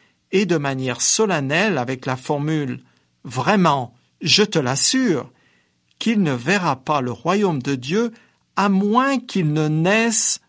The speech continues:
d'en haut. La nouvelle naissance signifie subir une transformation spirituelle qui correspond au passage d'une personne du royaume des ténèbres à celui de Dieu,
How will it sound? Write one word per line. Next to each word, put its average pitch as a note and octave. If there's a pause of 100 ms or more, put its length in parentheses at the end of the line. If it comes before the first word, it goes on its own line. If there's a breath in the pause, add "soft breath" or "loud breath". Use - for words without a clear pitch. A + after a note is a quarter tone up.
(140)
d'en D3
haut. C3 (560)
La B2+
nouvelle F3
naissance G#3+
signifie F3+
subir F#3
une B2+
transformation D#3
spirituelle D#3+ (500 soft breath)
qui D#3
correspond G3+
au C3+
passage F#3
d'une B2
personne E3 (460 loud breath)
du C3+
royaume F#3+
des C3+
ténèbres C#3+ (480 soft breath)
à C3
celui G#3+
de C3+
Dieu, D3+